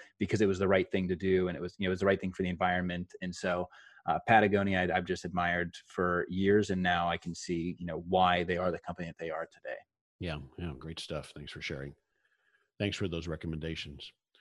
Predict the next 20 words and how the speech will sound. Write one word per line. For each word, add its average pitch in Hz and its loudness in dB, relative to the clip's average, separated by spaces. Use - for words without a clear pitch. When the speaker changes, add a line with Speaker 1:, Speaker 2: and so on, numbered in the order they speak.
Speaker 2:
All 151 8
right, 113 6
we'll 127 4
wrap 139 8
it 139 10
up 127 8
here, 123 4
John. 117 4
What's, 127 -2
what's 143 -2
one 156 6
thing 139 4
you 127 6
want 123 4
us 113 -2
to - 0
take 104 0
away 104 2
from, 98 -2
uh, 87 -4